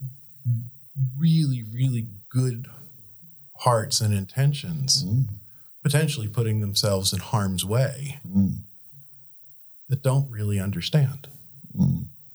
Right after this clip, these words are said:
Speaker 2: And you can, you can feel, you, you've even seen people do it.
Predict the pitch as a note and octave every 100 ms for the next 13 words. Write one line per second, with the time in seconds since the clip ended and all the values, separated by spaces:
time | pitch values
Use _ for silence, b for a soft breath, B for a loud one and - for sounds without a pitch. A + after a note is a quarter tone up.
0 | - - - - B B B B B B
1 | - G2 F#2 G#2 F#2+ D#2 D2 G#2 G2 F2
2 | D#2 - F2+ E2 E2+ G#2+ B2 - G#2+ A2
3 | F#2+ E2+ F2 - - G2 F#2 F2 E2+ D2
4 | E2+ F2+ -